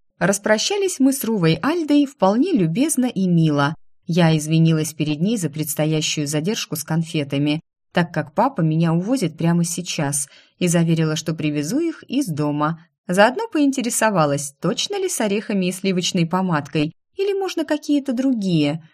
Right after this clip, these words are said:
В Легарисе несколько хороших кондитерских, в которых можно набрать ассорти из разных вкусов. Сошлись на этом варианте. Дорога домой много времени не заняла.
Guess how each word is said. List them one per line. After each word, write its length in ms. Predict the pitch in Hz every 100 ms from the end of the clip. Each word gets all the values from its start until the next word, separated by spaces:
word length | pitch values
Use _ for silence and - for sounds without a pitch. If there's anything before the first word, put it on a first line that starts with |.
| _ _
В 80 | 175
Легарисе 560 | 180 170 208 208 - 170
несколько 460 | 185 170 160 160
хороших 440 | 165 165 165 165 165
кондитерских, 840 | 214 202 156 143 143 - 147 - _ _
в 80 | -
которых 380 | 170 160 160 160
можно 320 | 165 165 151
набрать 420 | 147 151 165 160
ассорти 480 | 165 156 160 - 285
из 120 | 165
разных 360 | 160 170 175 170
вкусов. 540 | - 160 143 - 143 - _ _
Сошлись 640 | - - 160 - 240 370 - -
на 220 | 185 151
этом 280 | 156 175 143
варианте. 760 | 143 143 131 135 139 - 160 - _ _ _ _ _ _ _ _ _ _
Дорога 520 | 160 165 262 403 220
домой 540 | 156 143 143 226 370 359
много 440 | 165 151 208 214 175
времени 500 | 151 180 175 175 175
не 180 | 165 151
заняла. 600 | 156 151 156 143 131